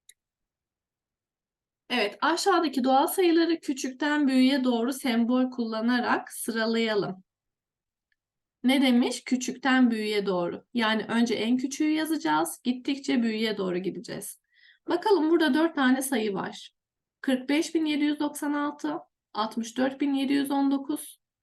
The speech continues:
dört bin sekiz yüz yirmi bir, dört yüz otuz altı bin yedi yüz doksan. Buradaki en küçük sayı hangisi? Bakalım çocuklar. Burada beş basamaklı bir sayı var. Burada da beş basamaklı bir sayı var.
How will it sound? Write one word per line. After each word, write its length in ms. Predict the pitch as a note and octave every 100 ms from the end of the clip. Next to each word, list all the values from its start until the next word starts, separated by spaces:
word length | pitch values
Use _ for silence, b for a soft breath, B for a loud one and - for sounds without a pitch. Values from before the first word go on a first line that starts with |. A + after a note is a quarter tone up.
| -
dört 280 | A#3 C4+ D4
bin 100 | C#4
sekiz 460 | C#4 C4 D4 B3+
yüz 140 | B3+ B3
yirmi 360 | B3 C4 C#4
bir, 320 | C4+ E4 - - _ _ _ _ -
dört 240 | A#3 B3+
yüz 80 | C4+
otuz 280 | B3+ B3 B3
altı 400 | B3 B3 B3+ D4
bin 260 | C4+ D#4+ D#4
yedi 220 | A#3 A3+
yüz 200 | A#3+ A#3
doksan. 540 | G3+ G3+ - F3+ F#3 b b b b -
Buradaki 320 | G#4 F#4+ -
en 240 | - G#4+
küçük 260 | G#4 - C4
sayı 260 | - A3+ A#3+
hangisi? 760 | F4+ F#4 C4+ - G#3 F#3+ G3+ - _ _ _ -
Bakalım 440 | D#4 - A3+ F3+
çocuklar. 500 | - - - - - - _ _ _ _ _ _
Burada 300 | G4 G#4 G4
beş 240 | F#4+ F#4+ -
basamaklı 520 | C#4+ C4+ A3+ - G#3+
bir 60 | G#3
sayı 300 | - F#3 F3+
var. 400 | F#3 F#3 - - _ _ _ _ _ _ _ _ _ _
Burada 220 | E4+ A4+
da 120 | G#4
beş 240 | B3+ A3+ -
basamaklı 520 | G3+ G#3+ F#3 F3+ F3+
bir 40 |
sayı 340 | F3+ - F3 -
var. 360 | - F4 -